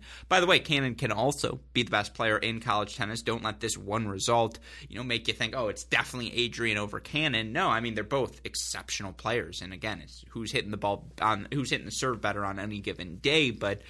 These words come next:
you know, Adrian, big final for him, and you look over the course of the event for him to get wins over,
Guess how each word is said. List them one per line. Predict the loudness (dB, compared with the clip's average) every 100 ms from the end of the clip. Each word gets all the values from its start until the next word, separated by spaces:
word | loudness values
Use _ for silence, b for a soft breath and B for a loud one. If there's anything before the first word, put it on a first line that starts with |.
| B B B
you | -4
know, | -2 0
Adrian, | -2 0 2 2 0 -6 -8 2
big | 2 2
final | 2 2 2 0
for | -2
him, | -2 -2
and | -6
you | -2
look | -2
over | -2 -6
the |
course | -2 -2 -2
of |
the | -4
event | -2 -4 -4
for | -6
him | -4 -4
to |
get | -2 -4 -2
wins | -4 -4 -4
over, | -4 -4 -8